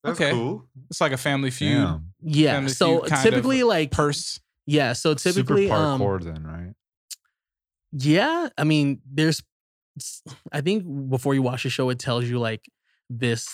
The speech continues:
Speaker 3: this lane's a little bit harder than this one. This one's more, like, intellectual. This one's you have to just, like, find your way around.
Speaker 2: Mm-hmm.
Speaker 3: Um, but it's literally get from point A to point B. There's three people on each team. If you get all three players across, that's three points.
Speaker 1: We should, we
Speaker 3: And
Speaker 1: should do it.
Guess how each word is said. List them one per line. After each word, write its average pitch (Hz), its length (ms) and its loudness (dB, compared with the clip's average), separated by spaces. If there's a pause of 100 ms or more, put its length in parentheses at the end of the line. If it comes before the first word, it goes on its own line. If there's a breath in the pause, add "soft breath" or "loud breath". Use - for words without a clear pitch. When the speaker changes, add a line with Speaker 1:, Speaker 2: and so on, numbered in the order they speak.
Speaker 3:
this 127 360 -4
lane's 120 400 -4
a 120 40 -6
little 113 140 -4
bit 110 100 -6
harder 110 200 -6
than 123 180 -6
this 165 220 -2
one. 143 220 0
This 127 200 -4
one's 120 180 -6
more, 117 140 -6
like, 113 140 -10
intellectual. 120 640 -6
This 120 200 -8
one's 117 240 -10
you 117 80 -8
have 113 200 -10
to 110 100 -10
just, 113 400 -14
like, - 140 -18 (120)
find 107 240 -12
your 113 80 -6
way 76 100 -10
around. - 320 -18 (220)
Speaker 2:
Mm-hmm. 113 300 -10
Speaker 3:
Um, 113 380 -4 (340)
but 139 80 -2
it's 135 100 0
literally 160 160 0
get 151 140 0
from 139 100 -2
point 139 220 -2
A - 20 0
to 135 80 -2
point 127 220 -6
B. 156 180 0
There's 127 240 -4
three 139 220 -4
people 131 240 -4
on 113 100 -6
each 127 240 -8
team. 170 340 -2 (320 soft breath)
If 123 80 -6
you 131 60 -2
get 135 120 2
all 131 180 0
three 139 160 -4
players 127 260 -2
across, 123 320 -2
that's 120 140 -8
three 127 160 -6
points. 139 420 -4
Speaker 1:
We 104 60 -2
should, 110 280 -4
we 98 100 -4
Speaker 3:
And 107 60 -2
Speaker 1:
should 123 160 -2
do 123 180 0
it. 87 160 -6